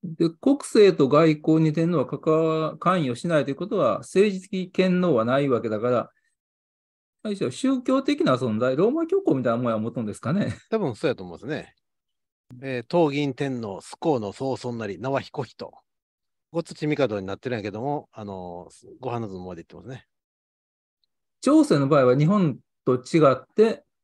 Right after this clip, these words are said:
Speaker 1: 臣下によるサポート体制が確立してないんですね。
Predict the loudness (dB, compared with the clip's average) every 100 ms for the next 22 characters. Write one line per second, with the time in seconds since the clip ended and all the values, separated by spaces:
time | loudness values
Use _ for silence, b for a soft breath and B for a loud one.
0 | _ _ _ 0 2 4 4 4 0 0
1 | 0 2 2 2 0 0 0 0 -2 -2
2 | -2 -4 -6 _ _ _ _ _ _ _
3 | -6 -2 0 0 -2 -6 0 2 2 0
4 | -4 -6 -4